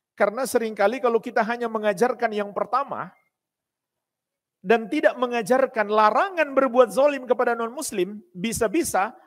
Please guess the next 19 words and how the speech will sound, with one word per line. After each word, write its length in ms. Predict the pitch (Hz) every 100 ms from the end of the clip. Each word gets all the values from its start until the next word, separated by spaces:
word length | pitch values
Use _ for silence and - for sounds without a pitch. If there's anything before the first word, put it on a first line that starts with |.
| _
ada 320 | - 196 220 233
orang 240 | 220 208
muslim 320 | 202 - 269
yang 240 | 240 214 208
salah 240 | 247 240
paham. 320 | 262 208 - _ _ _ _ _ _ -
Lalu 400 | 180 185 202 185
dia 100 | 196
kemudian 640 | 185 175 160 170 185 196 220 _ _ _ _ _ _ _ _ _
menzolimi 720 | 165 175 165 135 151 165 165
orang-orang 560 | 165 156 139 139 135 127
kafir. 320 | 131 - 107 - _
Padahal 400 | - 135 151 202 147
itu 240 | - 196
juga 240 | 151 202
dilarang 400 | 160 160 196 202
keras 320 | 196 226 - 196
dalam 240 | 196 196
syariat. 400 | 214 220 190 143